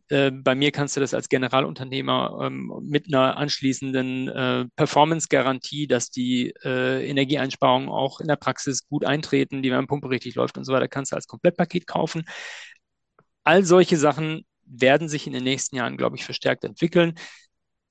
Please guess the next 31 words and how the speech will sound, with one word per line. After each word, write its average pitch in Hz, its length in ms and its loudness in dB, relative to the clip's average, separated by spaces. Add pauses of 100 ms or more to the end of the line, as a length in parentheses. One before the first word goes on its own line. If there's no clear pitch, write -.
(140)
Und 135 160 0
dahinter 156 400 4
liegt 131 260 -2
immer 165 240 2
die 139 80 -2
gleiche 127 400 0
Logik, 139 460 -2 (160)
gucken, 160 640 -6
welche 131 300 4
Prozesse 135 760 0 (440)
man 127 240 0
in 120 140 -10
diesem 127 220 -6
Segment 117 680 -2 (500)
besser 123 400 2
machen 139 380 -2
kann 123 400 -2 (340)
für - 300 2
die 147 100 2
Kunden 151 540 0
und 131 260 -4
für - 260 2
alle, 131 220 6
die, 127 440 -6
äh, 123 280 2
daran 120 300 2
arbeiten, 131 460 0
um 143 220 -6
am 120 120 0
Ende 143 380 -2
auch 123 320 2